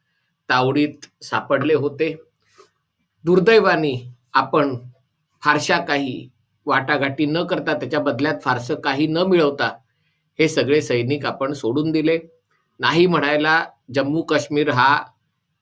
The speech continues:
आंतरराष्ट्रीय प्रश्न नसून द्विपक्षीय प्रश्न असल्याचं पाकिस्तानकडनं सिमला करारात मान्य करून घेतलं. पण पाकिस्तान आजही जम्मू काश्मीरला जिथे शक्य आहे तिथे आंतरराष्ट्रीय व्यासपीठावर नेण्याचा प्रयत्न करतो.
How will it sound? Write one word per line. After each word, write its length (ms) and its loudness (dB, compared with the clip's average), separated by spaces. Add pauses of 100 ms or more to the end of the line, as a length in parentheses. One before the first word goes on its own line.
(200)
आंतरराष्ट्रीय 800 0
प्रश्न 340 -4
नसून 440 -2
द्विपक्षीय 600 0
प्रश्न 340 -4
असल्याचं 460 -4
पाकिस्तानकडनं 1040 -6 (560)
सिमला 440 2
करारात 560 -2
मान्य 380 0
करून 320 -2
घेतलं. 340 -2
पण 200 -4
पाकिस्तान 680 -4 (240)
आजही 500 2
जम्मू 300 -2
काश्मीरला 1700 -6 (240)
जिथे 320 0
शक्य 360 -4
आहे 180 0
तिथे 340 -4
आंतरराष्ट्रीय 840 -6
व्यासपीठावर 680 -8
नेण्याचा 400 -8
प्रयत्न 420 -10
करतो. 340 -20